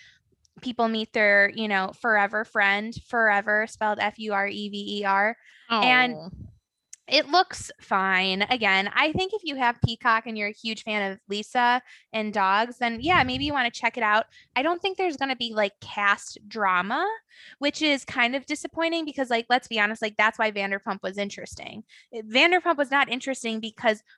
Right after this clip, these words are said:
Speaker 1: we just couldn't wait to see what they were gonna roll out on the menu,
Speaker 2: No.
Speaker 1: the seasonal menu. So I do think that, like, it might not have the, the,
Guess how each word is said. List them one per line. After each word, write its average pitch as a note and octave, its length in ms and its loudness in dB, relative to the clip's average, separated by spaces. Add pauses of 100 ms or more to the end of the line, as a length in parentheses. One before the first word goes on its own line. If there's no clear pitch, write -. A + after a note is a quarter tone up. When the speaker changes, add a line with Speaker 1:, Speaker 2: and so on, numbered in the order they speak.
Speaker 1:
we B3 80 -2
just A#3 220 -2
couldn't A#3+ 340 -4
wait A3 260 0
to A#3+ 100 -2
see A#3+ 220 -6
what G#3+ 160 2 (180)
they A#3 100 0
were A3+ 100 -2
gonna G#3 180 0
roll A3 300 4
out G#3+ 160 6
on G3+ 140 2
the F#3+ 80 -2
menu, F#3+ 720 -2
Speaker 2:
No. A#3 320 2
Speaker 1:
the D#4 80 2
seasonal B3+ 560 2
menu. G#3+ 600 0 (580)
So - 300 6
I D4+ 200 4
do D#4 200 0
think D#4 300 -4
that, A#3 240 2
like, G#3 340 0 (240)
it B3 100 0
might A#3+ 200 2
not A#3 200 2
have G#3 440 2
the, G3+ 120 -10 (160)
the, G3+ 580 -4